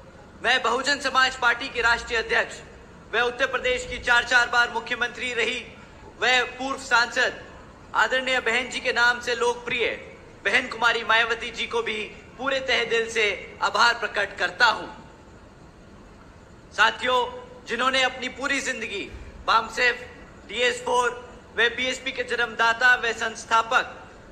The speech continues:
मान्यवर साहब श्री काशीराम जी के बताए हुए रास्ते पर चलकर परम पूज्य बाबा साहब डॉक्टर भीमराव अंबेडकर जी के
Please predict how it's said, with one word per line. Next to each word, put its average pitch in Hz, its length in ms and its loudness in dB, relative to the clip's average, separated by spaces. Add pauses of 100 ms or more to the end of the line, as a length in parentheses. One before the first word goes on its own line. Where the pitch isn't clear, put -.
(140)
मान्यवर 240 380 2
साहब 240 340 4
श्री 226 160 -8
काशीराम 233 600 0
जी - 100 -8
के 247 120 -4
बताए 233 340 0
हुए 226 180 -2
रास्ते 208 380 0
पर 226 160 -4
चलकर 247 560 -2 (480)
परम 254 180 4
पूज्य 262 400 -2
बाबा 240 300 0
साहब 226 300 4
डॉक्टर 233 280 -2
भीमराव 226 420 0
अंबेडकर 233 500 -4
जी 233 140 -8
के 220 240 0